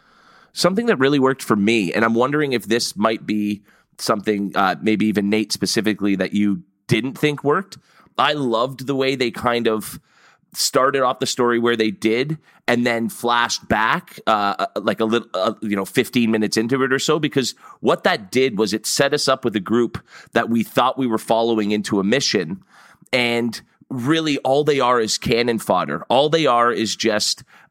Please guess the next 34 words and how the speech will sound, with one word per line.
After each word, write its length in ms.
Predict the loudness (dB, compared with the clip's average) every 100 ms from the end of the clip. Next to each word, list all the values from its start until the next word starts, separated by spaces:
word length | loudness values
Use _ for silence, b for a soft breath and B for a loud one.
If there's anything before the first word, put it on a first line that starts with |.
| 0
an 100 | 0
excuse 580 | 0 -4 0 -2 0 -2
to 100 | 0
get 180 | 0
the 140 | 0 0
actual 540 | 2 0 0 0 0
team 580 | 0 0 2 2 0 -2 -6 B -6
to 220 | 0 2
its 160 | 2 0
destination. 760 | 0 0 0 0 0 0 -2
And 180 | 0 0
I 60 | 0
think 240 | 0 -2
if 100 | -2
you 100 | -2
had 120 | -4 -4
told 320 | 0 0 0
it 100 | 0
in 140 | 0
a 40 | 0
more 220 | 2 2
linear 400 | 0 0 0 -2
way, 380 | 0 -2 -2 -6 b b -2
and 140 | 0
we 100 | 2
knew 260 | 4 4 4
that 140 | 2
there 140 | 2 0
were 80 |
two 260 | 0 0 0
factions 680 | 0 -2 0 -4 -4 -4 -6 b b
storming 520 | -2 2 2 2 0
this 140 | 0
island, 480 | 2 2 0 -2 -4